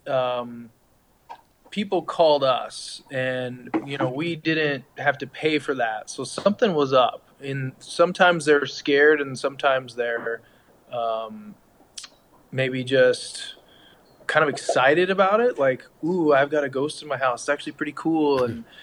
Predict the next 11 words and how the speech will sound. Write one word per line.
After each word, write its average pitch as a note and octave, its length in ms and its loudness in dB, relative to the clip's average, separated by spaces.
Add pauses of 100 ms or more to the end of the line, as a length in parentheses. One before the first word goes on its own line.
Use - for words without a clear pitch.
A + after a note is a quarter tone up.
(440)
uh, B2+ 340 4 (120)
you D#3+ 160 0
know, D3+ 120 6
for D#3 200 2
whatever F3 340 6
reason, D#3+ 400 0
those E3+ 240 6
ones E3 240 0
felt D3+ 460 4
like C#3 160 -8
it, D#3+ 100 -4